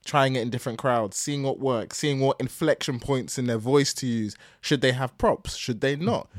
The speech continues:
Should they play with the stool? Should they not use the stool? And then to get to the point where it's good, they're proud of that joke. They know it works.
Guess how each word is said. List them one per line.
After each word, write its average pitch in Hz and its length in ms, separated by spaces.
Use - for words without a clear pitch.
Should 135 180
they 123 120
play 127 240
with 131 160
the 135 80
stool? 127 480
Should 147 200
they 170 120
not 277 200
use 139 180
the 127 100
stool? 104 400
And 139 200
then 170 160
to 143 100
get 131 160
to 143 80
the 123 60
point 139 240
where 120 160
it's 104 140
good, 156 360
they're 127 100
proud 139 400
of 113 100
that 104 160
joke. - 440
They 131 120
know 147 320
it 113 140
works. - 540